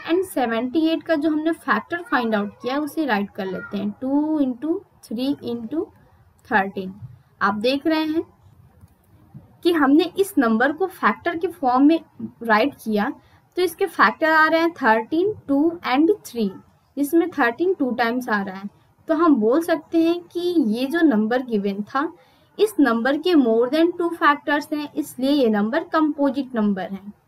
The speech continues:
ठीक है, तो ये हमें दोनों numbers के लिए शो करना है, तो इसके तो हमने factor find कर लिए, इसे शो कर लेंगे। अब इसके भी factor find out करके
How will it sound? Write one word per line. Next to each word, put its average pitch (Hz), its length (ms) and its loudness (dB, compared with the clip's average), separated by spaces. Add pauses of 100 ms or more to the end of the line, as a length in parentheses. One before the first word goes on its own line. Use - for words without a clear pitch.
(340)
ठीक 262 220 -6
है, 339 60 0 (600)
तो 247 60 -6
ये 277 260 2
हमें 330 280 2
दोनों 254 340 0
numbers 302 380 0
के 311 120 -6
लिए 320 120 0
शो 277 180 -2
करना 202 340 -4
है, 233 160 -6
तो 285 140 -4
इसके 277 220 -6
तो 285 140 -4
हमने 285 200 2
factor 294 400 -4
find 294 340 0
कर 294 140 -2
लिए, 285 180 -4
इसे 294 180 -8
शो 254 180 0
कर 240 200 -6
लेंगे। 240 340 -10 (520)
अब 330 140 2
इसके 339 300 0
भी 349 100 -2
factor 294 380 -2
find 254 340 -2
out 285 200 -2
करके 302 420 -4